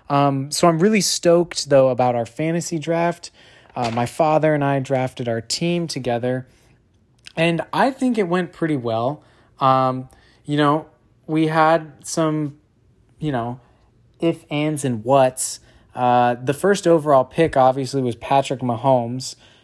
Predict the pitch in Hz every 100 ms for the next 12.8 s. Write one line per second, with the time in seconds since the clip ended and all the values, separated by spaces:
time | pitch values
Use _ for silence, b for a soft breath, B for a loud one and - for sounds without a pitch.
0 | b 135 131 156 185 175 135 127 214 214
1 | 151 123 113 110 - 113 98 - 131 127
2 | 135 135 131 127 120 117 131 120 123 120
3 | 120 113 b b b b b _ - 165
4 | 151 156 143 143 139 135 123 - 120 120
5 | 120 113 151 135 135 127 - - 117 -
6 | 113 110 - - 123 113 117 117 - 147
7 | 190 170 135 _ - 127 127 127 123 120
8 | b b b b - 123 113 113 113 113
9 | 110 _ _ - 175 170 151 147 139 127
10 | 117 117 117 - 127 131 131 131 131 b
11 | b b - 160 165 147 135 120 110 -
12 | 127 117 139 135 135 139 139